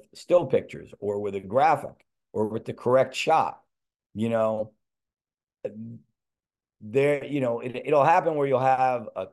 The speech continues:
a kid's playing his first game and his parents are at the game. And you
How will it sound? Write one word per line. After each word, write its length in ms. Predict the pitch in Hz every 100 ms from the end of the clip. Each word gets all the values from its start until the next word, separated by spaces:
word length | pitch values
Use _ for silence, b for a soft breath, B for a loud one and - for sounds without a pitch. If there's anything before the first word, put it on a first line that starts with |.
| _
a 80 | 98
kid's 360 | - 165 160 -
playing 300 | 156 143 127
his 100 | 107
first 280 | 131 120
game 200 | 113 104
and 80 | 90
his 120 | -
parents 400 | - 147 143 123
are 80 | 113
at 100 | 107
the 60 | 87
game. 220 | 76 - _ _ _ _ _ _ _ _ _ _ _ _
And 220 | 117
you 60 | 82